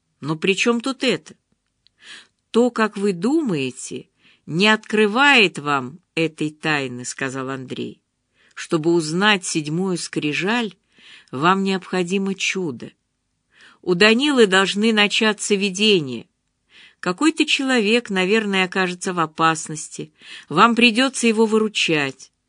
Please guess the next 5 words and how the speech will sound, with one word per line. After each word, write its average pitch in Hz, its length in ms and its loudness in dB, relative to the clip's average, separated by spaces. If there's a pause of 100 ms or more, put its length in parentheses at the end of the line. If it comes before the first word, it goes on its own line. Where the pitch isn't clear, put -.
(420)
И 160 80 -2
только 170 400 -2
тогда 170 720 -4 (320)
седьмая 156 640 -2
скрижаль 151 800 -4